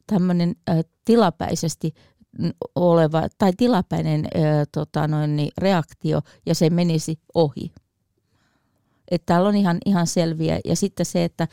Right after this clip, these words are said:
onhan, ö, mä ymmärrän keskuspankkiireita erittäin hyvin, että sulla on ma-, ö,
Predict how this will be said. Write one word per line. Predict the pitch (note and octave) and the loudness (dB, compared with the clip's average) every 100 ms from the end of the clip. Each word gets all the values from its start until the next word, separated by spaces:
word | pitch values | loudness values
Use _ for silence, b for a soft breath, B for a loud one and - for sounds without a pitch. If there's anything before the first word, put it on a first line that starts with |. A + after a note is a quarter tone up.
| B B B B - | B B B B -2
onhan, | G3+ F#3+ F3 b b b b b - | 0 0 -2 b b b b b -4
ö, | F3+ F3 - | -2 -2 -2
mä | F3+ | -2
ymmärrän | - A3+ F3+ F#3 F#3+ | 2 4 4 0 0
keskuspankkiireita | G3 - F3 E3+ E3+ - E3+ E3 - - | -4 -2 -4 -4 -4 -2 0 0 -2 -2
erittäin | F#3+ F#3+ - - D#3+ E3 | -2 -2 -4 -4 -2 -2
hyvin, | F3+ E3 E3+ - | -2 -2 -2 -4
että | D#3+ | -4
sulla | - F3 F3 | -4 -4 -2
on | |
ma-, | F3+ G3+ F3+ - | 0 0 -2 -4
ö, | G2 G#2 A2 | -4 -4 -4